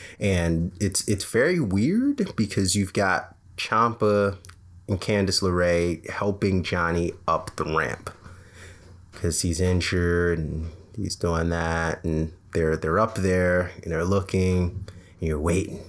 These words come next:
and you're waiting, and you're waiting, and you're waiting, and Ciampa's like, "Huh?" And then he's like, "Nah, you're my buddy. I'm not gonna throw you into the L E D." <laughs> And then Johnny's like, "Surprise!" Throw you right into the L E D <laughs> and starts beating him down. <laughs>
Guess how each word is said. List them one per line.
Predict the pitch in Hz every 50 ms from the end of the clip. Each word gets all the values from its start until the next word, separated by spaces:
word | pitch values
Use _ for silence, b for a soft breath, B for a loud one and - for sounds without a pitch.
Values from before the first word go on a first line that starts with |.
| - - -
and | 90
you're | 85 80 80
waiting, | 80 85 95 107 107 98 113 104 101 101 101 -
and | - 90 82
you're | 78 78
waiting, | 80 85 90 90 92 - 92 90
and | 85 85 82
you're | 82 80
waiting, | 80 82 80 80 - - 101 92 76
and | 73 -
Ciampa's | - - - - 90 92 - - - -
like, | - -
"Huh?" | - - - - - - - B B B B B B B B B
And | B 92
then | 90 92 90
he's | 90 85 -
like, | - 82 80 - -
"Nah, | 85 78 73 - - - - -
you're | 78 87 92
my | 80 67 - 69
buddy. | - - - - 82 - 85 87 85
I'm | 101 165 160
not | 120 62 69
gonna | - - - - -
throw | - - 76 71
you | 71 80 80
into | 76 78 - -
the | 85 78
L | 76 78 82
E | 92 92
D." | 78 - 95 101 113 131 151 - - -
<laughs> | 480 - - - - 523 480 B B B B B B B B B
And | 107 104 107
then | 107 101
Johnny's | 107 110 107 120 120 107
like, | - 104 107
"Surprise!" | - - 170 220 269 277 269 240 220 214 214
Throw | - 190 190
you | 196 196 190 190
right | 196 190 196
into | 190 185 - -
the | 180 180 170
L | 165 165 165
E | 170
D | 160 147 - 151 175 185 185 - - -
<laughs> | - -
and | - 131 -
starts | - - 143 131 127 120 -
beating | - - - 135 135 139 147 160 156 147 131
him | 123 123 120 117 110
down. | 104 107 101 104 104 98 92 87 90 92 95 98 -
<laughs> | -